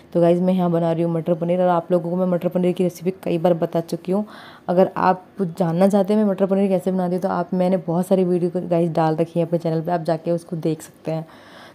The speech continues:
तो गाइस, यहाँ पे मेरा मटर पनीर साइड को बन रहा है और मैं यहाँ पे अपना धनिया वगैरह काट के रख रही हूँ।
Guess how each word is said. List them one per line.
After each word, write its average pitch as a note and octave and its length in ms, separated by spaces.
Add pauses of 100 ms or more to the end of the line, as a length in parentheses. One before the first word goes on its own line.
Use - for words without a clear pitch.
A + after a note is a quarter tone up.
तो F#3 100
गाइस, F3+ 260
यहाँ F#3+ 180
पे F3 120
मेरा F3+ 220
मटर F3 260
पनीर F3 260
साइड E3+ 320
को F3+ 120
बन D#3+ 200
रहा D#3+ 180
है F#3+ 120
और F#3+ 140
मैं E3+ 140
यहाँ E3 180
पे E3+ 140
अपना E3+ 240
धनिया E3 300
वगैरह D#3 180
काट D3+ 280
के E3+ 120
रख D#3+ 80
रही E3+ 180
हूँ। F3+ 60